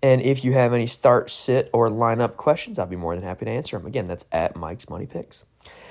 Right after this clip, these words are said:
All right, so let's not waste any more time.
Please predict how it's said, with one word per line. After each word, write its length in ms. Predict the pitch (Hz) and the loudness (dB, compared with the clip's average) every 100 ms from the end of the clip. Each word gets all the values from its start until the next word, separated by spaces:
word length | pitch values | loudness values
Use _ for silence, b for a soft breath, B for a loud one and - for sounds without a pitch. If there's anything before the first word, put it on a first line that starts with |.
| B B | B B
All 120 | 139 151 | 4 4
right, 260 | 202 - | 4 0
so 420 | - - 139 160 - _ b b b | 2 6 6 6 -2 _ b b b
let's 140 | 180 180 | 2 4
not 160 | 170 | 6
waste 220 | 160 156 | 6 6
any 100 | 156 | 2
more 180 | 135 123 | 2 2
time. 380 | 120 110 107 160 | 0 -2 -4 -10